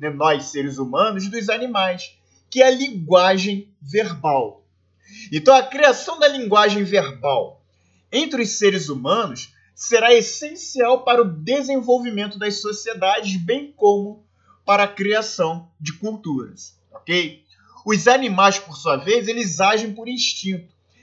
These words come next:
e não pelas mensagens verbais que são transmitidas durante a vida. Isso porque eles não desenvolveram uma língua, né, um código, e por isso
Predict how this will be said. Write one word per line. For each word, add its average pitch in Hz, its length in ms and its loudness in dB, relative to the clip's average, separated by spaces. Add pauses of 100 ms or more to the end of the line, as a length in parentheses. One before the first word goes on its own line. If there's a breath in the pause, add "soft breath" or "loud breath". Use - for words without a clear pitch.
(140)
e 247 120 -2
não 262 400 0
pelas 269 260 4
mensagens 208 640 -2
verbais 160 800 -2 (300)
que 180 80 -6
são 196 320 -2
transmitidas 214 840 -2
durante 190 340 -4
a 214 60 -4
vida. 160 340 -16 (720 soft breath)
Isso 220 300 -2
porque 220 320 -2
eles 247 240 4
não 302 240 -6
desenvolveram 202 960 0
uma 240 180 2
língua, 196 640 -6
né, 175 80 -8
um 190 80 -6 (120)
código, 156 520 4
e 151 100 -6
por 247 160 -6
isso - 420 -8